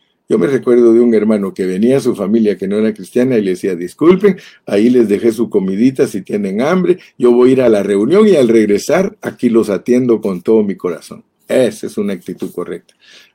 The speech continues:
Cuidado con las concupiscencias, cuidado con amar la uva. No ames la uva ni sus productos.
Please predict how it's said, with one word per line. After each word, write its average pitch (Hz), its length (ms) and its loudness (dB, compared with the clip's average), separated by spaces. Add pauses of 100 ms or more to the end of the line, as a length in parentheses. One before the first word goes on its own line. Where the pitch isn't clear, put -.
(120)
Cuidado 120 480 0
con 147 120 2
las 117 140 -2
concupiscencias, 139 840 -4
cuidado 123 500 2
con 127 180 2
amar 113 320 0 (120)
la 113 160 2
uva. 131 400 2 (440)
No 127 200 0
ames 165 240 2
la 127 160 4
uva 156 420 4
ni 131 220 2
sus 117 240 2
productos. 120 1040 2